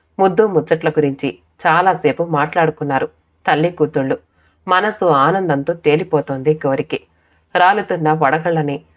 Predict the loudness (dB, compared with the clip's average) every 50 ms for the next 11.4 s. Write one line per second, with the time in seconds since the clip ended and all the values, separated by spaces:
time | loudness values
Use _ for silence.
0 | _ _ _ _ -2 2 2 2 2 2 0 -2 -2 -2 -2 -2 -4 -2 -4 -6
1 | -4 -4 -4 -4 -2 -2 -2 -2 -2 -2 -4 -4 -4 -6 _ _ _ _ _ _
2 | _ 0 0 2 2 0 0 0 0 0 0 2 2 2 2 4 2 2 2 2
3 | -2 -4 -4 -6 -6 -2 0 0 0 0 0 -2 -2 -2 -2 0 0 -2 -2 -2
4 | -6 -4 -4 -4 -6 -8 _ _ _ _ _ _ _ _ _ _ _ 0 0 0
5 | 0 0 -2 -2 -2 -2 -2 -2 -2 -2 -2 -2 -2 -2 0 0 0 0 0 -2
6 | -4 -4 -6 -10 _ _ _ _ _ _ _ _ _ -2 0 0 2 2 2 4
7 | 4 4 4 2 2 4 2 0 0 0 -2 0 0 0 0 2 2 2 2 2
8 | 2 0 -2 -2 0 0 2 2 4 4 2 2 2 0 -4 -6 -8 _ _ _
9 | _ _ _ _ _ 0 2 2 4 4 2 2 2 2 2 2 2 0 2 0
10 | -2 0 0 0 0 0 -2 -4 -6 -8 -4 -4 -4 -2 -2 -4 -4 -2 -2 0
11 | 0 0 -2 -4 -6 -6 -8 -10